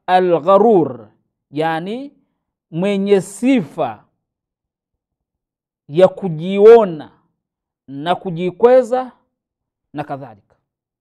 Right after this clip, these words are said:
Kwa hiyo ndugu yangu Muislamu, sifa kama hii mwanadamu endapo atajipamba nayo, basi yeye anakuwa amejishabihisha na shaitani.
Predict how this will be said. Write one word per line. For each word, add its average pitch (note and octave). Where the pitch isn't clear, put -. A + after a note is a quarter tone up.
Kwa A3+
hiyo D#4
ndugu C#4
yangu C#4+
Muislamu, C4
sifa A3+
kama A3+
hii B3+
mwanadamu A#3
endapo B3+
atajipamba A3+
nayo, F#3
basi G#3
yeye F#3+
anakuwa F3+
amejishabihisha F3+
na D#3+
shaitani. A#2